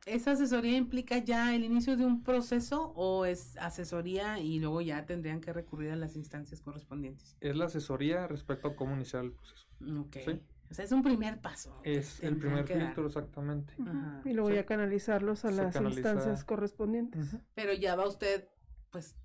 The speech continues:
Speaker 1: para empezar, con algo de
Speaker 3: Seguro.
Speaker 1: conocimiento legal seguro en la mano, nadie le va a mentir sobre lo que no se puede.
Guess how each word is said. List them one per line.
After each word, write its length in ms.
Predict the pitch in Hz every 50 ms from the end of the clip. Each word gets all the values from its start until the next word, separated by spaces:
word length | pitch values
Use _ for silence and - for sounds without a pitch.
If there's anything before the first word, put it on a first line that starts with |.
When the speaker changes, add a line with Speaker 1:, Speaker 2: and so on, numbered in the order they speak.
| - - _ _
Speaker 1:
para 160 | - 185 185
empezar, 500 | 196 196 214 208 214 277 294 339 339 320
con 220 | - 254 233 220 220
algo 320 | 220 233 233 254 262 262
de 840 | - - - - _ _ - - - - - _ _ - - - 254
Speaker 3:
Seguro. 220 | 233 214 233 240
Speaker 1:
conocimiento 580 | 226 220 202 180 175 220 214 214 226 240 240 294
legal 560 | 285 285 226 196 196 196 202 214 233 247 233 -
seguro 500 | - - - 185 180 170 185 202 202 226
en 80 | 233 220
la 80 | 190 165
mano, 260 | 160 156 170 185 202
nadie 240 | 202 180 180 190 190
le 120 | 185 165
va 280 | 147 151 156 165 165 170
a 60 | 165
mentir 400 | 151 143 139 135 131 147 139 147
sobre 240 | - 196 175 165 147
lo 180 | 143 139 131
que 120 | - 131 135
no 160 | 139 147 160
se 100 | - 180
puede. 220 | 165 - 165 180